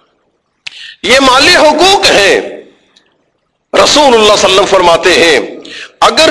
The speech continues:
کسی نے ایک بالش زمین، چھ انچ زمین، اس پر ناجائز قبضہ کر لیا اور اپنی زمین کے ساتھ ملا لیا، اس کا حق نہیں تھا، لیکن اس نے ناجائز طور پر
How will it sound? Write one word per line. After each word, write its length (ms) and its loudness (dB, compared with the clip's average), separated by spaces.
کسی 360 0
نے 220 2
ایک 600 0
بالش 340 2
زمین، 760 -2
چھ 100 0
انچ 360 0
زمین، 760 0
اس 180 -2
پر 100 2
ناجائز 600 0
قبضہ 340 0
کر 140 0
لیا 340 0
اور 240 2
اپنی 300 0
زمین 420 0
کے 140 0
ساتھ 300 0
ملا 280 2
لیا، 400 2
اس 160 0
کا 260 2
حق 120 -2
نہیں 440 2
تھا، 440 0
لیکن 680 0
اس 160 0
نے 200 0
ناجائز 640 0
طور 220 4
پر 280 0